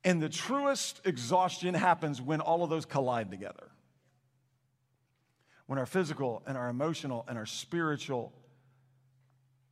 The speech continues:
ministries and what God is doing in us in those three areas, when we get worn down in those three areas,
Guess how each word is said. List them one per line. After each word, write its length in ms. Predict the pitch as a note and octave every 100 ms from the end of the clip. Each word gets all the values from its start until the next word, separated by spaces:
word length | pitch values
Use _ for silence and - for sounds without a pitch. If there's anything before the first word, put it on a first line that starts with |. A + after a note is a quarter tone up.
| _ -
ministries 920 | B2+ D3+ D3+ - - B2 G2+ - - - _ _ _ -
and 220 | C3 B2 - - - _ _ -
what 180 | D3+
God 180 | D3+ C#3+
is 120 | C3+
doing 340 | G#2+ D3+ D#3 D3+
in 140 | D#3+
us 220 | C#3 - -
in 120 | C3+
those 200 | C#3+ D#3+
three 140 | - D3+
areas, 400 | D3 C3+ A#2 A#2
when 180 | B2+
we 120 | C3+ D#3
get 180 | D#3
worn 260 | D3+ D3+ D3+
down 160 | C#3+ C#3+
in 40 |
those 180 | C#3 C3+
three 200 | C#3+ C3
areas, 520 | C3+ C3 A2 G2+ -